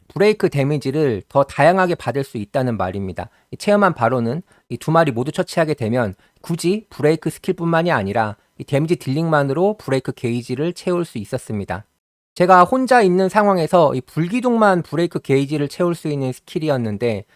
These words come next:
이 다른 데미지 딜링 스킬만으로도 이 블랙 서큐버스의 브레이크 데미지가 올라가는 상황입니다. 꿈속에 들어갔던 이 파티 인원이 블랙 서큐버스의 브레이크 게이지를 꽉 채우게 되면 이 들어갔던 인원은 다시 현실로 나오게 되고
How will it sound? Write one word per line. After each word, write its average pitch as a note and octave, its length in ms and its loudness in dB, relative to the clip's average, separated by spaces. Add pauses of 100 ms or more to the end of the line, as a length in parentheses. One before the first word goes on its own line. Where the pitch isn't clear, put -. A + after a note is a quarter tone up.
(320)
이 C3+ 60 -16
다른 E3 440 0
데미지 C#3 300 -4
딜링 C#3 320 -6
스킬만으로도 B2+ 840 -4
이 G#2 80 -8
블랙 C3+ 320 -6
서큐버스의 D3+ 760 -4
브레이크 B2+ 400 -6
데미지가 A#2 640 -4
올라가는 C3+ 500 -2
상황입니다. A2+ 640 -6 (320)
꿈속에 A3 380 0
들어갔던 D3+ 720 2
이 A2 80 -6
파티 - 400 -4
인원이 B2+ 560 -2 (160)
블랙 F3+ 280 2
서큐버스의 F#3 640 0
브레이크 D#3+ 480 -4
게이지를 C3+ 500 -2
꽉 F3 200 0
채우게 G#3+ 380 -2
되면 A2+ 460 -2 (260)
이 B2 60 -8
들어갔던 F#3+ 640 4 (340)
인원은 D#3 440 2
다시 D3+ 220 -4
현실로 A3 400 0
나오게 A#2+ 360 2
되고 G#2+ 420 -4